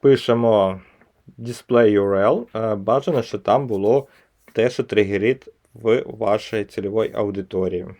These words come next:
Далі ми можемо створити call to action, обрати запропонованих, наприклад, або написати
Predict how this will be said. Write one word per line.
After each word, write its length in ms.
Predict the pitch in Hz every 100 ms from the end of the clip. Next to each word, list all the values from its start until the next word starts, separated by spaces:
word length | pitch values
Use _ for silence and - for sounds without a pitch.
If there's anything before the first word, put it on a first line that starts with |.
| -
Далі 240 | 151 139
ми 120 | 117
можемо 360 | 113 120 113 101
створити 440 | - 113 107 98
call 320 | 95 110 98
to 100 | 104 92 - 107
action, 480 | 98 - 139 190 262 - -
обрати 420 | 104 117 117 101
запропонованих, 1040 | 101 95 98 92 92 101 92 101 160 226
наприклад, 560 | 202 190 202 208 190 190 - _ _
або 220 | 113 117 185
написати 640 | 123 95 - 107 - 92